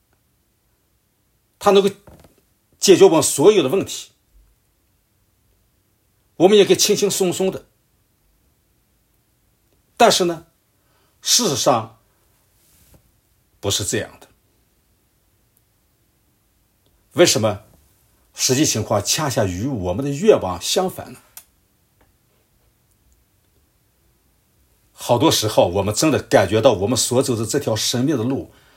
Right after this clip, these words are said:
非常的辛苦，但是圣经告诉我们，这是一条蒙福的路。虽然经历苦难，但是这条路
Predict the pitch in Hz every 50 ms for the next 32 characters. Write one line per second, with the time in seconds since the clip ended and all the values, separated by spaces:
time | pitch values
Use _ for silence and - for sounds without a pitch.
0 | _ _ _ - - - 214 220 202 - - 90 80 - - - - 117 113 -
1 | - - _ _ _ _ _ _ _ _ _ _ _ _ _ _ _ _ _ _
2 | _ _ _ _ _ _ _ _ _ _ _ _ _ _ _ _ _ _ _ -
3 | 220 185 156 170 - - 214 175 143 190 180 - 202 175 - 160 123 107 95 87
4 | 92 104 - - _ _ _ _ _ _ _ _ _ _ - 208 139 - 131 123
5 | 113 - - 107 101 92 98 127 185 - - - - 98 98 113 - _ _ _
6 | _ _ _ _ _ _ _ _ _ _ _ _ _ _ _ _ _ _ _ _
7 | _ _ _ _ _ _ _ _ _ _ _ _ _ _ _ _ _ _ _ _
8 | _ _ _ _ _ _ _ _ _ _ _ _ _ _ _ _ _ _ _ _
9 | _ _ _ _ _ _ _ - - - 220 220 208 - - - 180 185 180 220
10 | 202 - - 101 104 131 156 123 - - _ _ _ _ _ _ _ _ _ _
11 | - 226 185 139 - - 139 107 - - _ _ _ _ _ _ _ _ _ _
12 | _ _ _ - - 190 - - 117 117 113 - 101 - _